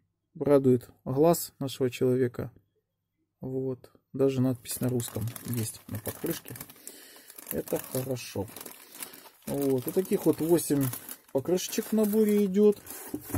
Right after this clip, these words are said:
Также вот такие вот, э, литники присутствуют. Но опять же, же из-за того, что модель полусобранная досталась, э, тут уже мало чего можно увидеть. Ну, так вот, кое-какие детали тут пооставались. Вот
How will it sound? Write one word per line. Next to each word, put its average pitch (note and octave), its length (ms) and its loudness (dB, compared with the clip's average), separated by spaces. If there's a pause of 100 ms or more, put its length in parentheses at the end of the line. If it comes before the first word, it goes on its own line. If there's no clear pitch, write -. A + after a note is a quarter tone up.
(1700)
Также F#3+ 380 8
вот F3+ 160 4
такие G3 400 4
вот, D#3 200 6 (380)
э, D3 340 4
литники F3+ 460 0
присутствуют. D#3+ 580 0
Но F#3 60 6
опять F#3 300 8
же, C#3+ 100 0
же C#3+ 180 2
из-за C#3 140 0
того, F3 120 2
что - 120 -4
модель D#3+ 240 0
полусобранная D3+ 640 2
досталась, C#3 640 2
э, C3+ 140 0
тут D3 240 -10
уже C3 520 2
мало D3 300 0
чего C#3+ 180 -8
можно C3+ 260 -4
увидеть. F#3+ 400 0 (640)
Ну, B3 120 0
так G#3 240 4
вот, C#3+ 140 4
кое-какие D3 540 4
детали C3+ 440 4
тут B2 200 -4
пооставались. B2 680 2
Вот C#3+ 180 2